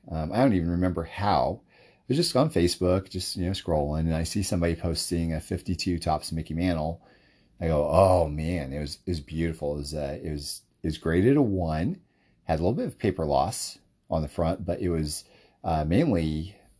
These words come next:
on the border, on the edge or something, and so it was very, is very unobtrusive. The eye appeal was just off the charts. I mean, it's just a gorgeous, gorgeous card. Uh, decent centering. I don't know if there were any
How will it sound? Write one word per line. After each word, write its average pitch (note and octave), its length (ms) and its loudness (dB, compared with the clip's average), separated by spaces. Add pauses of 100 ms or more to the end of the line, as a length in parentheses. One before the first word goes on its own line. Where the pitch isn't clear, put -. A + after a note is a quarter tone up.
(160)
on F2 260 2
the D#2 60 0
border, F#2+ 600 0
on F2 140 -4
the D#2 100 -8
edge F#2+ 220 2
or D#2 60 -4
something, E2 440 -4
and E2 200 -4
so D#2+ 320 -2
it E2 80 -2
was D#2 120 -4
very, F#2 560 0 (520)
is E2+ 380 -4
very A2+ 360 -2
unobtrusive. E2 800 -2 (140)
The D#2 380 -2
eye A2 140 4
appeal F2 340 0
was D#2 160 -4
just D2+ 160 -6
off C#2+ 200 -2
the C#2 60 -14
charts. - 560 -6
I D#2 60 -8
mean, D2+ 160 -6
it's D2+ 100 -6
just D#2 180 -8
a D#2+ 60 -6
gorgeous, E2 640 0
gorgeous D#2+ 340 -6
card. E2+ 340 -4 (520)
Uh, D2+ 300 -4 (120)
decent D3+ 400 4
centering. F#2+ 720 0
I G#2 60 -4
don't F#3+ 280 -4
know A2+ 300 2
if C#3+ 120 -4
there F#2+ 140 0
were F2+ 100 0
any F2 220 0